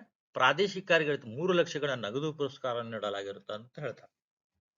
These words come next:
ಕಳೆದ ವರ್ಷದ ಅವಧಿಯಲ್ಲಿ ನಿಗಮಕ್ಕೆ ಒಂದೂರ ಹತ್ತು ರಾಷ್ಟ್ರೀಯ, ಅಂತಾರಾಷ್ಟ್ರೀಯ ಪ್ರಶಸ್ತಿಗಳು ಲಭಿಸಿದ್ದು, ಎಲ್ಲಾ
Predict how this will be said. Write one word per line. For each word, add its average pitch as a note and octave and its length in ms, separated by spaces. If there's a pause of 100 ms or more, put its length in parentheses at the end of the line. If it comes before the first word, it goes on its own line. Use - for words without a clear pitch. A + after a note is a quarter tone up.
(1400)
ಕಳೆದ D#3+ 300
ವರ್ಷದ F3+ 520
ಅವಧಿಯಲ್ಲಿ F3+ 680 (640)
ನಿಗಮಕ್ಕೆ F#3 680 (240)
ಒಂದೂರ G3 300
ಹತ್ತು F3+ 440
ರಾಷ್ಟ್ರೀಯ, F#3+ 600 (560)
ಅಂತಾರಾಷ್ಟ್ರೀಯ E3 920
ಪ್ರಶಸ್ತಿಗಳು D3 800
ಲಭಿಸಿದ್ದು, C#3 800 (1120)
ಎಲ್ಲಾ G#3 460